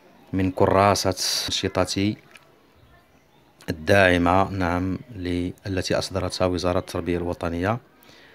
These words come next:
فيما يخص التعليم الابتدائي المستوى الرابع. إذن نبدأ أولًا في قراءة الأسئلة وفهمها، وبعد ذلك نمر إلى التصحيح.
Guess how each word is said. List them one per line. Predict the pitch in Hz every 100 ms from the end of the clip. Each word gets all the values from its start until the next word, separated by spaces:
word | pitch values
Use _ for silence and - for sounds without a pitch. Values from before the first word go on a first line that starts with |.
| _
فيما | - 85 90
يخص | 92 - 98 -
التعليم | - 85 90 104 92 - _ _ -
الابتدائي | 85 - 95 90 85 98 110 -
المستوى | 95 90 104 101
الرابع. | 101 90 78 - - - - - - - - - - -
إذن | 101 127
نبدأ | 135 131 139
أولًا | 123 123 143 135 123 120
في | -
قراءة | 113 113 113 127 110 -
الأسئلة | 104 104 - 107 101 104
وفهمها، | 98 104 95 95 104 120 - - - -
وبعد | 107 110 92 92
ذلك | 95 110 101 -
نمر | 110 101 95 90 104 110 -
إلى | 101 95
التصحيح. | - 92 - 76 -